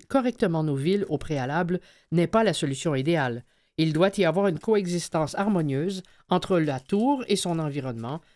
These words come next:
avec des parcs, des écoles et des services pour favoriser le développement d'une vie de proximité. <clears throat> Manger de la viande n'a pas d'incidence sur la pollution.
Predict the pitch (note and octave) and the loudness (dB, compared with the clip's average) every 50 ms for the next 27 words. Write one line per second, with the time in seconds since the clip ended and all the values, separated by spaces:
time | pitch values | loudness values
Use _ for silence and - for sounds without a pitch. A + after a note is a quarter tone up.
0 | _ _ _ - E3 E3+ D#3 D3+ D#3+ D#3 D3 - - D3+ - - - - _ _ | _ _ _ 0 0 0 0 0 0 -2 -2 0 -2 -2 -2 -2 -6 -14 _ _
1 | _ - F#3 A3+ G#3+ G3+ C3+ - D3 C3+ D3 E3 - - A#3+ A3 G3+ F3+ - - | _ -2 0 2 2 2 0 0 0 0 0 -2 0 -2 0 0 0 0 0 -2
2 | D3 A#2 A2+ A#2+ C3 D3 E3+ - - - _ _ _ _ _ - D4 - - G#3 | -4 -4 -4 -6 -6 -6 -8 -10 -14 -20 _ _ _ _ _ 0 0 2 2 0
3 | E3 D3+ D3+ C3+ C#3 C3 D#3+ G3+ F#3+ F3 C#3 C3+ B2 B2 A#2+ A2+ - E3 F3+ E3+ | 2 2 0 0 0 0 0 0 0 0 0 0 -2 -2 -2 -2 -2 -2 -2 0
4 | D3 B2 A#2+ B2 E3 - - C3 A#2+ - - A2+ C3 D3 - - G2+ - _ _ | 0 -2 -2 -4 -6 -10 -10 -12 -12 -12 -12 -12 -12 -8 -8 -8 -8 -8 _ _
5 | _ _ _ _ _ _ _ _ _ _ _ - - A3 D3+ - - _ _ _ | _ _ _ _ _ _ _ _ _ _ _ -4 -4 -4 -4 -4 -10 _ _ _
6 | _ _ _ _ _ _ _ _ _ _ - - _ _ _ _ _ _ _ - | _ _ _ _ _ _ _ _ _ _ -18 -18 _ _ _ _ _ _ _ 0
7 | D#3+ F3+ F#3+ G#3 G#3+ A3 B3+ A3 A#3 A3 A3 G#3+ G3+ G3+ A3+ B3 C4 B3 F#3+ D#3 | 4 4 4 4 4 4 4 4 4 4 4 4 4 4 2 2 2 2 2 0
8 | D3+ - G#3 G3+ E3+ G3 A3 C4 B3+ - - F#3+ E3 F#3 F3+ G3 A#3+ C4+ B3+ - | 2 2 0 2 2 2 2 2 0 -2 -4 -2 0 0 2 2 0 0 -2 -4
9 | - - - - - - D#4 D4+ B3+ G3+ - F#3+ F3 D3+ C3+ - - C#3 F#2 | -8 -10 -12 -10 -4 0 2 2 2 2 2 0 -2 -2 -4 -6 -8 -10 -10